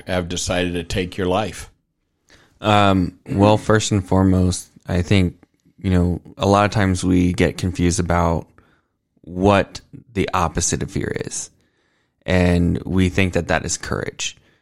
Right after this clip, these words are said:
Speaker 2: Um, but the truth is that courage is actually being able to overcome that fear while still experiencing the fear. And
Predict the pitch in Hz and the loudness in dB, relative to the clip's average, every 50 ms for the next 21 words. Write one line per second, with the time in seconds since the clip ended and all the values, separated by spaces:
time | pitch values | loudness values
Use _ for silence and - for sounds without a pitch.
0 | _ _ _ _ _ _ - - 87 90 87 80 - - - - - 85 - - | _ _ _ _ _ _ -4 -2 0 0 0 -2 -2 -4 -4 0 -2 0 0 -2
1 | - - - 110 104 101 - 90 85 - - 87 82 - - - - 95 104 98 | -4 0 0 0 0 2 0 -2 -2 0 -2 -2 -4 -4 -6 -4 0 2 2 2
2 | 95 87 90 87 - - - 90 92 92 85 - - - - 85 87 87 87 85 | 2 0 -2 -6 -6 -4 -2 -2 -2 -2 -4 -6 -6 -6 -4 -4 -2 -2 -2 -2
3 | 85 76 - - _ _ _ _ _ _ _ _ _ _ _ _ - 101 98 95 | -4 -6 -8 -10 _ _ _ _ _ _ _ _ _ _ _ _ 0 2 2 2
4 | 87 65 82 92 87 - 95 87 - - 92 82 - - 90 90 - - 76 - | 2 0 0 -2 -2 -2 -4 -4 -4 -2 -4 -4 -2 0 -2 0 0 -2 -6 -6
5 | - - - - - - 113 120 123 120 117 107 92 87 82 - - - 156 - | -4 -4 -4 -4 0 0 2 2 2 2 0 0 -2 -2 -4 -4 -6 -10 -10 -6
6 | 90 85 85 92 90 110 - - _ _ _ _ _ - - 87 87 85 - - | -6 -4 -4 -4 -4 -6 -10 -14 _ _ _ _ _ -4 -2 0 0 0 -2 -4
7 | - 98 92 87 82 78 - - - - - - - 92 92 92 87 82 80 85 | 0 0 2 2 2 0 -2 -4 -6 -6 -6 -4 -2 0 2 2 2 2 0 -2
8 | - - - - - - - - - - - - - - - _ _ _ _ _ | -4 -4 -4 -4 -6 -6 -10 -12 -12 -12 -10 -10 -12 -14 -18 _ _ _ _ _
9 | _ _ _ _ _ _ _ _ _ - - 92 92 90 90 90 90 87 87 87 | _ _ _ _ _ _ _ _ _ -4 0 0 2 2 2 2 2 2 0 -2
10 | 87 | -4